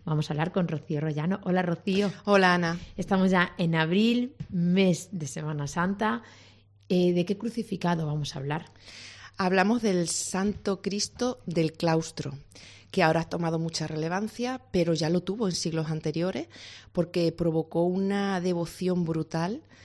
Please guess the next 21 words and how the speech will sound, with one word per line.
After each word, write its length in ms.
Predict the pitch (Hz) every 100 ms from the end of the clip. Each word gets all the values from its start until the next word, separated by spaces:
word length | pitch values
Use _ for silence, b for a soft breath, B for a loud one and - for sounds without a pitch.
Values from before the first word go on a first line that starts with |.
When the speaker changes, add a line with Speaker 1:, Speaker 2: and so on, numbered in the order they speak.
| B B
Speaker 2:
no 100 | 180
solamente 400 | 180 180 170 170
en 60 | 165
Badajoz, 400 | 151 147 202 -
sino 180 | - 190
también 300 | 160 160 160
en 120 | 151
pueblos 380 | 147 175 170 170
de 200 | 165 160
alrededor, 600 | 156 156 160 160 165 196
incluso 500 | 208 185 160 160 208
de 340 | 190 165 156 151
nuestro 420 | 147 - - 147
país 240 | 143 151
vecino, 580 | 156 - 190 254 170 139 -
Portugal. 520 | - 160 156 147 147
Speaker 1:
Ujú. 160 | 160 175 160 B B B B
Speaker 2:
Es 100 | 180
un 100 | 175
Cristo 400 | 170 170 170 -
espectacular. 720 | 160 156 - 147 151 170 -